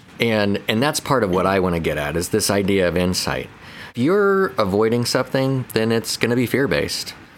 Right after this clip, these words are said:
So I'm gonna challenge you a little bit to just look at it and understand it. Kinda like what Aaron was just talking about as far as the series of questions.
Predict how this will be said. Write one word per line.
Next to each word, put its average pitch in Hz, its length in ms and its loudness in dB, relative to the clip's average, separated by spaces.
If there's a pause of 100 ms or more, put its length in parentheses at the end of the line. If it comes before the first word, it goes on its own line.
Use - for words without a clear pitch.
(380)
So 107 460 2 (1000)
I'm 139 140 2
gonna 160 140 2
challenge 113 360 2
you 104 80 4
a - 20 2
little 95 160 2
bit 90 200 2 (560)
to 101 520 2 (720)
just 143 220 2
look 139 220 2
at 127 120 2
it 123 80 2
and 120 80 0
understand 113 520 2
it. 71 100 -4 (220)
Kinda 117 140 2
like 107 160 2
what 98 180 2
Aaron 110 200 4
was 95 60 0
just 92 160 0
talking 101 300 0
about 87 180 2
as 87 100 -2
far 87 180 2
as 85 100 -2
the 90 60 -4
series 85 300 0
of 78 80 -6
questions. 87 560 -2